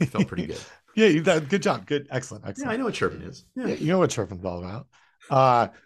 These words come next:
Speaker 2: so, and, uh, to, yeah, the, the pio is the, uh, P I O or, uh, public information officer.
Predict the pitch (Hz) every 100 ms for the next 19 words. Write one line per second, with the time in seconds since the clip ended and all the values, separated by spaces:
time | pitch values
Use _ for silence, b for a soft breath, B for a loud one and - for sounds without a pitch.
0 | b - 160 151 143 - 156 147 135 147
1 | 139 139 131 - 117 - 143 139 143 160
2 | 143 127 127 123 113 135 117 127 135 139
3 | 131 123 113 120 123 117 113 - 123 113
4 | 113 113 110 110 104 104 101 113 107 107
5 | 101 101 95 - 98 - - -